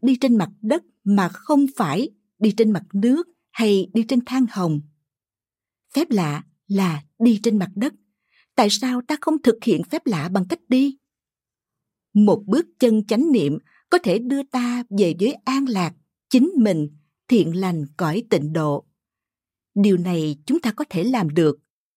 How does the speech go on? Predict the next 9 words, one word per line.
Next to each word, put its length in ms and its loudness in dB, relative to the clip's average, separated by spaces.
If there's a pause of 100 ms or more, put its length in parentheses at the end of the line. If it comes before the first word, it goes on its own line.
(1120)
Chúng 160 4
ta 240 -2
có 160 -2
thể 100 2
làm 480 0
ngay 180 2
ngày 220 0
hôm 240 -2
nay. 320 -2